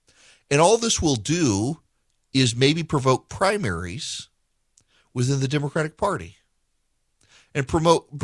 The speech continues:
uh, promote primaries between the Republicans,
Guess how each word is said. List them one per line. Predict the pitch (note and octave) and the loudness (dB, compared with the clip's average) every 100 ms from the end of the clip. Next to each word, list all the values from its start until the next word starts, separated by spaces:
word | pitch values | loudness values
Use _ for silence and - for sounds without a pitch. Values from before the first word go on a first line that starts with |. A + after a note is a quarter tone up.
| D#3 | 4
uh, | D#3 | 6
promote | D3 G3+ F#3 F#3+ - | 4 0 0 0 -2
primaries | - A#3+ B3 G3 A#2+ G#2 A#2+ F3+ G3 - - - _ _ _ B2 | -2 2 2 2 2 2 0 -2 -2 -4 -6 -12 _ _ _ 0
between | D3 E3 F#3+ F#3+ F#3 | 0 2 0 0 -2
the | E3 | 0
Republicans, | C#3 C3 - E3+ F3 E3 F3 E3+ F3 - - - | 0 0 2 2 0 -2 -4 -2 -4 -2 -4 -8